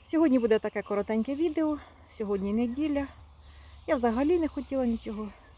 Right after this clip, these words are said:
знімати. Ну так, зняла вже. Все. Дякую вам,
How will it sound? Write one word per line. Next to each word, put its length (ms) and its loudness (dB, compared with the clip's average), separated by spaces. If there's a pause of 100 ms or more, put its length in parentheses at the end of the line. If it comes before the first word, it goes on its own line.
(100)
знімати. 440 -2
Ну 180 -2
так, 120 -6 (220)
зняла 420 -4
вже. 220 -16 (1600)
Все. 260 2 (460)
Дякую 420 4
вам, 180 0